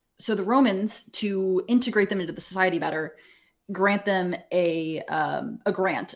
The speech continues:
of their currency, which is four million sesterces, um,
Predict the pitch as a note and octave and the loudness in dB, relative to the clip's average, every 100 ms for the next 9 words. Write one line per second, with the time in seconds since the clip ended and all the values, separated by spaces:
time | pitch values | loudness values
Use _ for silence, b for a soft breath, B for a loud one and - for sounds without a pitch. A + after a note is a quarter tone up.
0 | - D#3+ D#3 C#3+ - - _ _ _ _ | -4 -2 -2 -4 -12 -18 _ _ _ _
1 | _ A#3 F#3 - - A#3 E3+ - D#3+ D#3 | _ -4 -2 -2 2 2 2 -4 -4 -4
2 | D#3 D#3+ D3+ - - G3 G3+ F#3+ F3 E3 | -6 -6 -8 -10 -2 2 2 2 0 0
3 | D#3 D#3 - - - - - B3+ B3+ E4 | -2 -2 -4 -4 -2 -4 -2 -2 0 0
4 | F4+ - - _ _ _ _ D#3 E3+ D#3 | -2 -6 -14 _ _ _ _ 0 2 2
5 | D3+ C3 F2 | -2 -4 -8